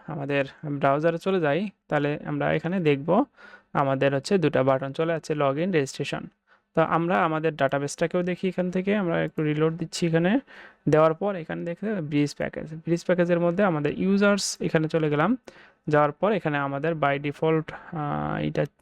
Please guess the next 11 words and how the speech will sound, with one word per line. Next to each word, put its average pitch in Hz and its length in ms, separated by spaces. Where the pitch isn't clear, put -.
আছে। 160 480
আহ, 151 380
এখানে 208 320
আমাদের, 165 480
আহ, 147 420
আগের, 160 260
আহ, 143 880
আগেরটা 160 320
নিয়ে 170 180
নিছে 180 240
এখানে, 180 340